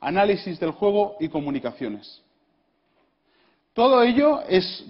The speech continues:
pequeñas bolas, pero que cada una supone un conjunto de faena terrible.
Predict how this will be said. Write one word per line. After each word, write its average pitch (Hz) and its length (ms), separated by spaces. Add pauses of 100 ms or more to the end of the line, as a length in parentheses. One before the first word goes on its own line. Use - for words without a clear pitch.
pequeñas 190 520
bolas, 240 480
pero 170 200
que 165 140
cada 220 240
una 254 640
supone 185 600
un 240 220
conjunto 196 540
de 165 120
faena 214 680
terrible. 131 460